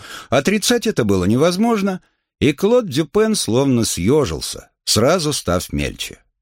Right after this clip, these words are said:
Когда гражданин Дантон получил ответы на все вопросы, он, казалось, начисто утратил интерес к собеседнику. После этого Клоду Дюпену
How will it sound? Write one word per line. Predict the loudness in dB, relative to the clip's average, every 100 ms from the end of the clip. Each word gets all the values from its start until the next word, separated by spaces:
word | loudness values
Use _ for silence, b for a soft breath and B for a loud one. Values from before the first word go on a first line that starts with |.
| _ _ _
Когда | -2 0 2 2
гражданин | 2 0 0 0 2 2 2
Дантон | 0 -2 0 0 0 -4 b b
получил | -2 -2 0 0
ответы | 0 0 -2 -2
на | -6 -4
все | -2 -2
вопросы, | -2 -2 0 0 -2 -6 _ _
он, | -2 0
казалось, | 2 2 2 0 0
начисто | 0 0 -2 -4 -4 -2
утратил | -2 -2 -2 0 -2 -2
интерес | -2 -4 -2 0 -2
к |
собеседнику. | -4 -2 -2 -2 -4 -8 -16 -16 -20 _ _ _ _ -6
После | -4 0 0
этого | 0 0 -2
Клоду | 0 0 0 -2
Дюпену | -4 -8 -2 0 2 0